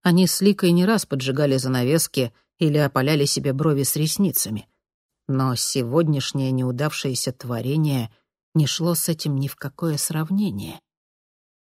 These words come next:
И великий огонь! От кого?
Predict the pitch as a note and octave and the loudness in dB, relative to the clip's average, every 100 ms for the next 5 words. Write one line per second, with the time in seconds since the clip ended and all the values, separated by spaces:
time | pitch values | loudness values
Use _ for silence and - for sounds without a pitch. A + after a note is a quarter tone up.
0 | - D#3+ F3+ C3+ C#3+ B2+ E3 G3 G#3 G3+ | -10 -4 -2 0 0 0 0 0 0 2
1 | A3 - F#3+ G#2+ - _ _ _ _ _ | 2 0 -2 -4 -8 _ _ _ _ _
2 | G#3 D#3 - - G#3 A3 C#4 E3+ | 2 2 0 4 4 4 4 4